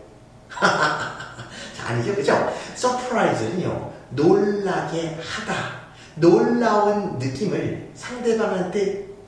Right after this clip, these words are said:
주는 거죠. 그죠? 그러니까 내가, 어, 서프라이즈라는 동사가 원래 그런 뜻이니까 내가 놀랐어요. 어?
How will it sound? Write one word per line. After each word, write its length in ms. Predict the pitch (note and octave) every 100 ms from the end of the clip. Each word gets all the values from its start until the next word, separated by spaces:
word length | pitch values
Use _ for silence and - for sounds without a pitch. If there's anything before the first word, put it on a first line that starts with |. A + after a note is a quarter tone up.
| -
주는 420 | - F#3 G3+ -
거죠. 200 | - - - - -
그죠? 220 | - - - - -
그러니까 540 | F4+ - - C4 G#3+
내가, 640 | - F3+ F3+ F3+ - - -
어, 720 | G#2+ B2+ D3+ F#3+ F#3+ - - - -
서프라이즈라는 1800 | - G3 - A3 C4 C4 A#3 F#3+ F#3+ G#3 G#3 G3 - - - E3+ F#3 -
동사가 600 | C#3 C3+ C3+ F3+ G3 -
원래 240 | C3 F3
그런 260 | F#3 D3 C#3
뜻이니까 880 | - - A#2 A2 - - - - - - - - -
내가 360 | B2+ E3 -
놀랐어요. 520 | C3 C#3 D3+ - - - - - -
어? 320 | - -